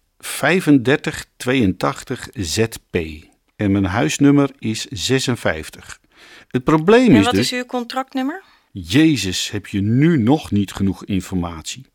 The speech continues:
Speaker 1: Ehm, contractnummer, wat is dat?
Speaker 2: Dat is het nummer van uw aanvraag. U vindt het linksboven op de brief die u van ons hebt gekregen.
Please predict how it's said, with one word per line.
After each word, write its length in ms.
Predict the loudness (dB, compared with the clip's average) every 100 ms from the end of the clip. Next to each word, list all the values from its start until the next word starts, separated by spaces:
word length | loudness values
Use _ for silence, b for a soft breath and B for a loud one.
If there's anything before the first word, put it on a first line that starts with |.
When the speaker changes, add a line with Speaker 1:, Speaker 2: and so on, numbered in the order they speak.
| _ _ -14
Speaker 1:
Ehm, 520 | -6 -4 -4 -4 -6 -8 _ _ _ _ _
contractnummer, 760 | 0 2 2 0 0 0 0 -6 _ _ _ _
wat 280 | -12 -10 -8
is 160 | -8 -4
dat? 320 | -6 -6 -18 b b b b
Speaker 2:
Dat 160 | -6 -4
is 80 |
het 100 | -6
nummer 280 | -2 0 0
van 140 | 0 -4
uw 120 | -2
aanvraag. 760 | -4 -4 -6 -6 -8 -8 -16 -20 _
U 80 | -10
vindt 220 | -8 -6
het 80 | -4
linksboven 640 | -2 -4 -4 -4 -4 -6
op 80 | -12
de 80 | -14
brief 300 | -10 -10 -10
die 180 | -12 -12
u 60 |
van 160 | -10 -12
ons 140 | -12
hebt 180 | -12 -14
gekregen. 560 | -16 -16 -14 -16 -20